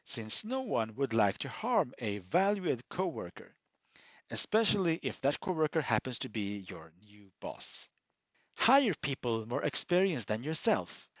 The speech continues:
This might seem to contradict what I just said. If you hire somebody who is more experienced than you, wouldn't that person pass you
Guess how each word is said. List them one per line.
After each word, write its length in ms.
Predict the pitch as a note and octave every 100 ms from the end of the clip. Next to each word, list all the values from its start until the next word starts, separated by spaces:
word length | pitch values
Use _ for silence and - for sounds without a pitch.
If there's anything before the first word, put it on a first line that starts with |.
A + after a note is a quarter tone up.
| - _
This 400 | D3+ C4+ B3 -
might 240 | G3 G3 -
seem 420 | - E3 C3+ C3+ - -
to 180 | F3+ D3+
contradict 720 | - G3+ F#3+ - D3+ B2+ - -
what 140 | A#2+
I 60 | A2
just 240 | C3+ -
said. 420 | - A3 F#2+ - - _ _
If 160 | E3+ E3+
you 80 | F#3
hire 300 | - A3+ C#4
somebody 500 | - F3 D3 C#3+ C#3
who 160 | B2+
is 240 | C3 A#2+ C#3
more 320 | B2 F3 F#3
experienced 840 | - - - - F#3+ B3 G#3+ C#3 -
than 180 | G#2
you, 360 | G2+ G2+ G2 G2+ - _ _ -
wouldn't 240 | F#3 D4
that 240 | A3+ G#3 -
person 480 | F#3 E3+ - F3
pass 400 | D#3+ G2+ G2 -
you 140 | D#3